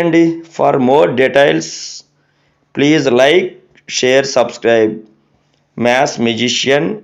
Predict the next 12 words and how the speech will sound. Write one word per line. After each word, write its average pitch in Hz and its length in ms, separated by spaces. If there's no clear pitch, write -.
YouTube 135 280
ఛానల్. 120 360
Thank 143 180
you 147 100
very 135 240
much. 143 180
మరిన్ని 160 320
వీడియోస్తో 147 480
మళ్ళీ 135 280
మీ 127 140
ముందుకు 127 300
వస్తానండి. 127 520